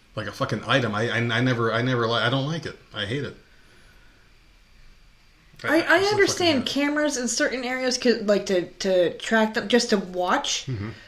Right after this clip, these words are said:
Speaker 2: Cameras that snap photos, and, like, when a, when an animal walks by or whatever, just to see what they're doing, what their habitat is, what their,
Speaker 1: Yeah.
Speaker 2: all their things,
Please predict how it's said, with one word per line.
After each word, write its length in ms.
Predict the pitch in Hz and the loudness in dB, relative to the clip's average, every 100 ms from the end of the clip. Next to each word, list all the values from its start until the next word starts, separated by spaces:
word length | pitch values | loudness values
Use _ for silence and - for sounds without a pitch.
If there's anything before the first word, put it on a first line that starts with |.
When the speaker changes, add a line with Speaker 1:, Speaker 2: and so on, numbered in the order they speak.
| - - | -18 0
Speaker 2:
Cameras 380 | 277 277 262 | 4 4 4
that 80 | 262 | 2
snap 360 | 220 240 233 226 | 0 2 0 2
photos, 500 | 220 202 170 143 160 | 2 4 2 0 -2
and, 100 | 160 | -2
like, 200 | 175 175 | -2 0
when 120 | 196 | -2
a, 180 | 185 170 190 | 0 -2 0
when 160 | 196 | -2
an 100 | 185 - | -2 0
animal 420 | 208 196 185 175 | 0 0 -2 -2
walks 300 | 175 175 - | 0 -2 -2
by 220 | 185 175 | -4 -2
or 80 | 165 | -2
whatever, 280 | 165 160 165 | -4 -4 0
just 220 | 240 233 | 0 0
to 60 | 226 | -2
see 240 | - 254 | -2 0
what 140 | 226 226 | 2 2
they're 100 | 208 | 0
doing, 580 | 202 196 196 190 190 180 - - - | 2 2 2 -4 -8 -16 -20 -20 -14
what 160 | - 220 | -2 0
their 80 | 220 | 0
habitat 500 | 214 196 196 196 - | 0 -2 -2 -4 -2
is, 300 | 190 190 185 | -2 -2 -2
what 140 | 190 | -4
their, 160 | 156 143 98 - | 0 0 0 -2
Speaker 1:
Yeah. 260 | - - - - | -8 -8 -4 2
Speaker 2:
all 220 | 233 240 | 4 4
their 100 | 226 | 2
things, 680 | 220 226 208 196 196 - | 0 0 0 -2 -6 -8